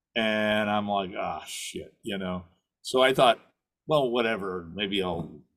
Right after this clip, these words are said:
I said to the guy, "You care if I look at it? I'm just curious," you know? So he said, "No, go ahead." But I got it, and he was just kinda nasty guy, too. And so I, I went in the house and peeked around, and he came in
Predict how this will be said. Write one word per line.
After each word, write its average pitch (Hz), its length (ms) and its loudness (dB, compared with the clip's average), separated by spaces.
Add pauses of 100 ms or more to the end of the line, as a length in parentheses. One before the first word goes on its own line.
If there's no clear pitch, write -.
(120)
I 95 100 -4
said 117 220 0
to 110 80 -4
the 92 100 -6
guy, 87 180 -6
"You 90 140 -8
care 101 200 -4
if 90 100 -6
I 95 80 -4
look 107 300 -4
at 117 240 2
it? 98 120 -2
I'm 95 160 -4
just 92 240 -10
curious," 87 580 -4
you 90 100 -8
know? 85 220 -10 (560)
So 107 680 -2
he 104 140 -10
said, 101 160 -10
"No, 117 180 -2
go 117 220 2
ahead." 110 280 -2
But 104 160 0
I 135 140 6
got 156 380 8
it, 104 160 -4
and 110 120 -6
he 110 80 -6
was 120 180 -4 (140)
just - 180 -10
kinda 113 260 -2
nasty 104 440 -6
guy, 90 340 -4
too. - 260 -10 (760)
And 117 440 2
so 113 260 -2
I, 107 220 2 (200)
I 101 340 0 (360)
went 120 160 -4
in 110 60 -12
the 113 100 -6
house 101 280 -6
and 92 160 -10 (240)
peeked 95 240 -12
around, 92 440 -2
and 92 120 -4
he 127 140 -8
came 123 340 0
in 107 260 -2